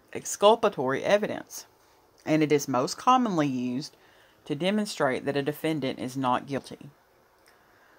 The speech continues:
When prosecutors willfully withhold potentially exculpatory evidence, this is considered a violation of the Brady Rule. So they have to disclose everything that they're going to introduce to the other side.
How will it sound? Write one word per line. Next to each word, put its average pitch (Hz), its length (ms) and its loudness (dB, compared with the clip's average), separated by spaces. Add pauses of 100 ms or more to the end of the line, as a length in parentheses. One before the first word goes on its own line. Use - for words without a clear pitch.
(100)
When 147 160 -2
prosecutors 160 880 2
willfully 180 460 0
withhold 233 640 2
potentially 135 600 -2
exculpatory 127 760 -6
evidence, 117 580 -4 (160)
this 147 220 -4
is 208 120 -2
considered 156 520 0
a 156 40 0
violation 131 600 0
of 135 100 -8
the 139 80 -4
Brady 131 300 0
Rule. 65 320 -6 (1200)
So - 120 -14
they 151 100 0
have 156 200 8
to 135 80 -14
disclose 135 680 2
everything 143 560 -2
that 131 160 -6
they're 143 120 0
going 135 360 -2
to - 140 -8
introduce - 720 -6 (2000)
to - 100 -6
the 135 140 0
other 123 160 0
side. 107 420 -2